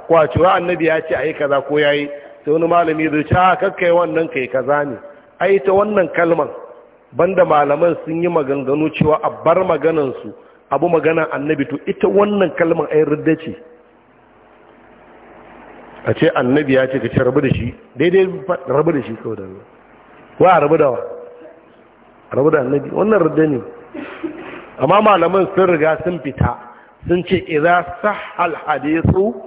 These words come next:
fa huwa mazhabi." Allah ya taimake mu. To, wancan asali da muka karanta,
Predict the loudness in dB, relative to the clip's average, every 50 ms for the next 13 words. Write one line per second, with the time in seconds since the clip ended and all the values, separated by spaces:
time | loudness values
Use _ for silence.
0 | -20 -20 -20 -10 -2 0 0 2 4 2 2 2 0 -4 -4 -6 -8 -10 -10 -12
1 | -12 -16 -20 -20 _ -20 _ _ _ -20 -20 -20 -20 -20 -20 -20 -20 -20 -20 -20
2 | -20 -20 -20 -20 -20 -20 -20 -16 -4 -4 -2 0 2 0 0 -2 -4 -8 -8 -8
3 | -10 -12 -10 -10 -10 -10 -10 -14 -20 -20 -20 -20 -20 -20 -20 -20 -14 -4 0 2
4 | 4 4 4 6 4 4 4 4 0 0 2 2 2 2 2 2 2 2 2 2
5 | 0 -2 0 0 2 2 2 0